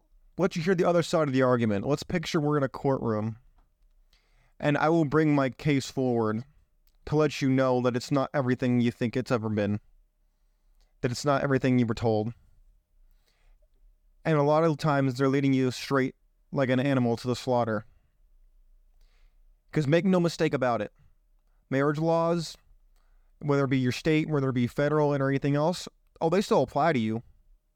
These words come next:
And so just because it's happening to someone who's secular doesn't mean it's not gonna happen to you. And I'm gonna be going into ex-, very ex-, excruciating detail on this, bringing up the Bible verses,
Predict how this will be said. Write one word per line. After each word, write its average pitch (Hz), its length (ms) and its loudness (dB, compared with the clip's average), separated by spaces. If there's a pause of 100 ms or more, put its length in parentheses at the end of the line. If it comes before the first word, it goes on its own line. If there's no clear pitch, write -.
(1900)
And 139 160 2
so 143 140 2
just 143 160 -2
because 160 220 0
it's 135 100 -6
happening 151 380 2
to 139 240 -2
someone 143 320 0
who's 127 120 -2
secular 170 380 0
doesn't 151 260 -2
mean 143 140 2
it's 131 100 -4
not - 140 0
gonna 131 140 0
happen 127 220 -2
to 120 120 -6
you. 123 220 -2 (2500)
And 139 160 2
I'm 143 140 2
gonna 147 180 2
be 131 240 -2
going 135 240 2
into 127 120 2
ex-, 123 200 -8 (580)
very 156 480 2
ex-, - 240 -6 (340)
excruciating 156 720 -2
detail 131 360 0
on 113 100 0
this, 107 100 -4
bringing 123 260 0
up 123 100 -2
the 123 80 -6
Bible 139 360 0
verses, 160 540 -2